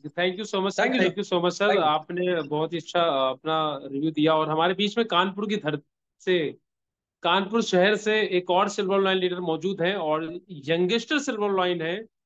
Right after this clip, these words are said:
Speaker 1: विनय सिंह जी मौजूद हैं यहाँ पर, जो उनको इनवाइट करेंगे। प्लीज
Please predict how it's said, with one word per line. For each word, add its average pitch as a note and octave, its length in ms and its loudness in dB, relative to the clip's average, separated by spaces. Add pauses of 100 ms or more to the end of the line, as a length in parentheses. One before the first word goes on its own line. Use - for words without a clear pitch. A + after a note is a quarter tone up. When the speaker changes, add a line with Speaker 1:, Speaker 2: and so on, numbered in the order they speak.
(580)
Speaker 1:
विनय G#3 460 2
सिंह A3 340 0
जी A3+ 200 -2
मौजूद F#3 500 0
हैं G#3 80 2
यहाँ F#3 200 2
पर, G3+ 400 -4
जो F#3 200 -2
उनको F3 360 0
इनवाइट E3+ 360 -2
करेंगे। F#3 480 -2 (1700)
प्लीज A3+ 580 -2